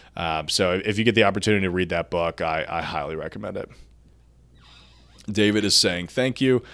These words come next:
Absolutely, man. A-, anytime. Anytime. Okay. Um, so when you're, when you're looking at these standard triple net leases, like I said,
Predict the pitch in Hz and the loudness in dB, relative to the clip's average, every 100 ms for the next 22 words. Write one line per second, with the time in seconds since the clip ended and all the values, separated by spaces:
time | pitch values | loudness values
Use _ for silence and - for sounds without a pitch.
0 | - - 107 107 113 101 95 87 87 85 | -14 0 2 4 2 2 0 -2 -6 -6
1 | 87 101 104 110 98 92 78 80 _ _ | -6 -6 -4 -4 -4 -8 -10 -16 _ _
2 | 127 110 104 - - - _ _ _ _ | -18 -16 -12 -14 -14 -20 _ _ _ _
3 | _ _ - - - - - - - - | _ _ -20 -20 -20 -20 -20 -20 -20 -20
4 | - - - 139 143 147 107 95 - - | -20 -20 0 4 8 8 8 2 -4 4
5 | 147 143 135 127 113 110 - - - 170 | 6 8 8 6 2 -4 -10 -2 6 8
6 | 165 160 - _ _ _ _ 139 156 160 | 10 8 4 _ _ _ _ 4 4 6
7 | 175 185 185 160 156 185 196 220 196 160 | 6 6 4 4 2 6 6 6 4 2
8 | - 123 - 135 120 127 120 113 101 101 | 2 2 4 2 4 2 2 2 2 0
9 | 107 98 95 - _ - - 120 120 107 | 0 -2 -6 -12 _ -20 -2 4 4 4
10 | 101 87 | 0 0